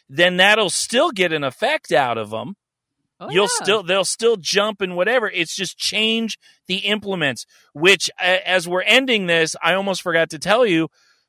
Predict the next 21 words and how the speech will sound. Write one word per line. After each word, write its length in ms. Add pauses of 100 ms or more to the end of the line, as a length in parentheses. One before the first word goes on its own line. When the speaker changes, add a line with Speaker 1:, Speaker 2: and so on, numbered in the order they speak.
Speaker 1:
now 320
that 160
we're 140
gonna 160
probably 320
start 300
playing, 720
uh, 320
more 220
with 200
people 340
again, 320
like, 180
I'm 140
going 260
out 180
to 60
see 240
Mew 260
next 320
month, 220